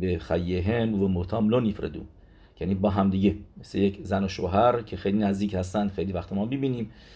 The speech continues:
که در فاصله کمی از هم دیگه فوت می‌کنن. «شلون دل و علینا و لا علیکم و لا علی اسرائیل.»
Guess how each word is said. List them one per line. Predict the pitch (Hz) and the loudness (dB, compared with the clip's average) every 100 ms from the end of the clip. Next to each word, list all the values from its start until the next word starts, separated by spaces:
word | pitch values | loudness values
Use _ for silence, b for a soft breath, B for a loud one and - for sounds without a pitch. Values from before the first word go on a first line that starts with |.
| B | B
که | - 120 | 0 6
در | 113 101 | 6 4
فاصله | - 110 107 113 120 | 2 4 4 2 -2
کمی | 117 117 117 104 - B | -2 -2 0 -2 -4 B
از | - 101 | -4 0
هم | 98 | 0
دیگه | 90 98 | 2 0
فوت | 98 92 | 2 0
می‌کنن. | 90 92 90 92 92 - - | 0 -2 -2 -2 -4 -10 -12
«شلون | - - 101 | -8 0 2
دل | 101 82 101 90 | 2 2 0 0
و | 90 | 0
علینا | 90 117 107 | 2 2 2
و | 92 | 2
لا | 98 | 2
علیکم | 92 85 120 110 | 2 0 -2 -2
و | |
لا | 98 92 | 0 -2
علی | - 92 | -4 -6
اسرائیل.» | 90 98 135 | -4 0 0